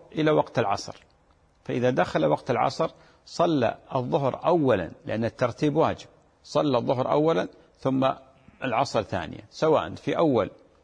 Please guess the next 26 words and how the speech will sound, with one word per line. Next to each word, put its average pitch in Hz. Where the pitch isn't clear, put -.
وقت 160
العصر 151
أو، -
آه، 127
في 135
آخر 139
وقت 127
ال-، 113
الاختيار، 113
بمعنى 123
أنه 117
إذا 120
جاء 120
اصفرت 147
الشمس، 156
لا، 107
ي-، 113
يحذر 117
الإنسان 127
أن 120
يؤخر 123
الصلاة 127
إلى 120
اصفرار 117
الشمس، -
يحذر 113